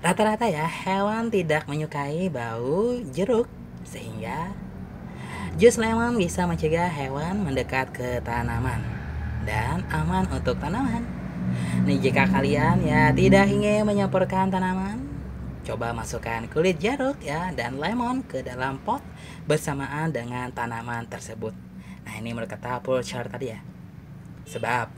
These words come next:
aroma kulit jeruk dan tanaman juga dapat, ya, membuat hewan peliharaan kalian menjauh dari tanaman, ya. Manfaatnya apa?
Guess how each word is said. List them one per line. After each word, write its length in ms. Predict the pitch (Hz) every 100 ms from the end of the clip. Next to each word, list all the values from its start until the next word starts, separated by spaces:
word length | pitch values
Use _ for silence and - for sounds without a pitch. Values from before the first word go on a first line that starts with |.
| - - - - - -
aroma 400 | 165 202 220 226
kulit 240 | 226 220
jeruk 320 | 226 226 240 240
dan 160 | 190 196
tanaman 560 | 196 196 202 214 233
juga 240 | 170 131 131 123
dapat, 400 | 120 143 175 170
ya, 240 | 139 160 165 - - - - - -
membuat 580 | 170 185 196 202 196
hewan 320 | - 196 208 214
peliharaan 400 | 202 196 196 196
kalian 400 | 185 185 208 226
menjauh 560 | 208 131 131 135 143
dari 240 | 123 120 117
tanaman, 400 | 127 170 233 320 - -
ya. 160 | 135 139 - - - - - - - - - -
Manfaatnya 720 | 139 151 151 147 156 190 180
apa? 400 | 190 214 247 302